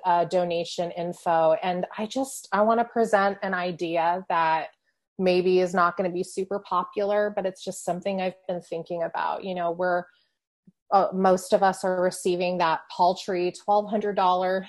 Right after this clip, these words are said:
stimulus check. I still haven't gotten mine, um, you know, just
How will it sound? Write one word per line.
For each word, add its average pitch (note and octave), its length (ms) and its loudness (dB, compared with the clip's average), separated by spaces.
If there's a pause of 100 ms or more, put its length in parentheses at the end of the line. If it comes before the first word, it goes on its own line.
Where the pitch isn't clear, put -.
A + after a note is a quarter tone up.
stimulus F#3+ 720 -2
check. F3 440 -2
I A3+ 100 2
still C#4+ 260 0
haven't C#4+ 220 -4
gotten C4+ 240 -6
mine, G#3+ 340 -6 (540)
um, F3+ 460 2
you A#3 60 -2
know, E3 260 0
just - 400 -12